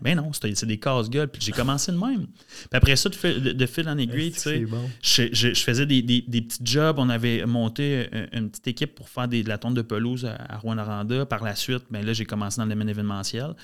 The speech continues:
Speaker 1: J'ai fait un party chez nous. On avait appelé ça, euh, l'Octochiard parce que c'était le huit octobre, man, deux mille huit. I don't know, je me rappelle plus pourquoi.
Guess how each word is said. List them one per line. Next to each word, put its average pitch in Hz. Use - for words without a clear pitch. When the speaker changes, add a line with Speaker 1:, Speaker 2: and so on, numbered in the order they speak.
Speaker 1:
J'ai -
fait 117
un 113
party 117
chez 113
nous. 131
On 110
avait 104
appelé 95
ça, -
euh, 113
l'Octochiard 104
parce -
que -
c'était 95
le 95
huit 104
octobre, 104
man, 98
deux 101
mille 98
huit. 98
I 120
don't 95
know, 85
je 113
me -
rappelle 98
plus -
pourquoi. -